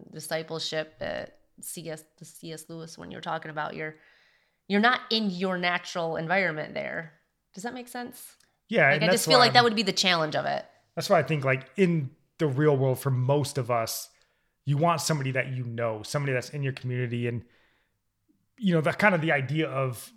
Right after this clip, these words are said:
Speaker 2: what it should look like to be discipled is, I think, you know, two to three times a week, you're probably going to church or around
Speaker 1: Mm-hmm.
Speaker 2: church with this person, or, and then maybe a Bible study in the week. And then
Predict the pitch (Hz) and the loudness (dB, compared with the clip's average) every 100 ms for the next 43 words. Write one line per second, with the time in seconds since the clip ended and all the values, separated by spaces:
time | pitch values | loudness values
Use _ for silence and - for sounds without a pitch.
0 | 147 143 147 127 139 120 139 135 120 120 | -6 -2 -2 0 -2 -2 0 0 -2 -4
1 | 135 120 - 147 127 127 123 120 131 139 | -4 -4 -2 -2 -2 -6 -6 -4 -6 -6
2 | 151 139 - _ _ _ _ _ _ - | -8 -8 -12 _ _ _ _ _ _ -10
3 | 139 123 135 131 _ - 156 156 151 147 | -6 -4 -4 -8 _ -6 -2 -2 -4 -8
4 | 135 135 139 135 131 120 147 139 131 - | -8 -4 -4 -2 -4 -4 -8 -8 -8 -4
5 | 135 127 117 123 131 123 - - 139 131 | -6 -6 -8 -6 -4 -4 -6 -4 -4 -4
6 | 127 117 117 120 131 - - 147 135 131 | -8 -8 -4 -4 -2 -4 -4 -4 -4 -8
7 | 131 - - 123 120 123 117 117 117 - | -8 -10 -8 -8 -6 -8 -8 -8 -8 -10
8 | _ _ _ _ _ 147 139 139 139 151 | _ _ _ _ _ -4 -2 0 0 0
9 | 147 127 123 143 131 - 131 120 117 113 | -2 -2 -2 -2 -4 -6 -4 -4 -8 -14
10 | _ _ 160 139 123 127 120 139 135 139 | _ _ -8 -4 -4 -6 -8 -6 -2 -2
11 | 139 135 | -2 -6